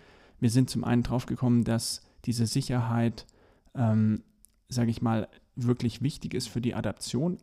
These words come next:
aber auch ein Risiko darstellen kann für die Adaption, weil wenn's überreguliert wird, vielleicht wird hier was zerstört und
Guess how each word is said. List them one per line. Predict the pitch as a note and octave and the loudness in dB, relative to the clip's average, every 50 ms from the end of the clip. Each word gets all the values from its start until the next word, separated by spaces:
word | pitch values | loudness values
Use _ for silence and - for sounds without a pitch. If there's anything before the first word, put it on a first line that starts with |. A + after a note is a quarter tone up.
| - | -8
aber | - A#2 A2 B2+ C3+ C#3 C3+ C3 - | -4 -4 -2 -2 -2 -2 -4 -4 -4
auch | - A#2 A#2+ - | -4 -4 -4 -4
ein | - - A#2 | -2 -2 -2
Risiko | G#2+ B2+ C3 C3+ - - - B2 A#2+ | 0 0 -2 -4 -4 -4 -2 -2 -2
darstellen | - A2+ A2 A#2 - - - A#2+ A#2 | 0 0 -2 -2 -2 -2 -2 -2 -2
kann | A2+ - - B2 A#2 A#2+ B2 - - - - _ | -2 -2 -2 0 0 0 -2 -4 -14 -20 -20 _
für | - - B2 | -8 -6 -2
die | A2+ A#2 A2+ | 0 0 0
Adaption, | G#2+ A2+ A#2+ A#2 A#2 - - - A#2+ A#2 B2 A#2+ A2+ G#2+ | 2 2 0 0 -2 -4 -8 -4 -2 0 0 0 0 0
weil | G#2 G#2 G2+ A2+ A#2 A2+ - - - - - _ _ - - | -2 -2 0 2 0 0 -2 -6 -18 -20 -20 _ _ -8 -2
wenn's | A#2+ A#2 A#2+ - | 0 0 0 0
überreguliert | - C3+ C3+ C3+ B2 B2 A#2+ A#2+ C3 B2+ A#2 B2 A#2+ A#2+ - A#2 | 0 -2 0 0 0 0 0 0 2 2 4 4 2 2 2 2
wird, | B2 A#2+ A#2+ - - - - | 2 2 2 -2 -8 -20 -18
vielleicht | - - - A2 G#2+ G#2+ A2 - - | -10 -4 -2 0 0 0 -2 -4 -4
wird | A2+ A#2 - | -6 -6 -6
hier | - G#2+ | -4 -4
was | G#2 A2 A2 - - | -2 -2 -4 -4 -6
zerstört | - - A2 - - A#2+ A2 A2+ A2+ - - | -8 -8 -8 -6 -4 -2 0 0 0 -2 -4
und | - A2 G#2 G#2 G#2+ - | -4 -2 -2 -2 -4 -6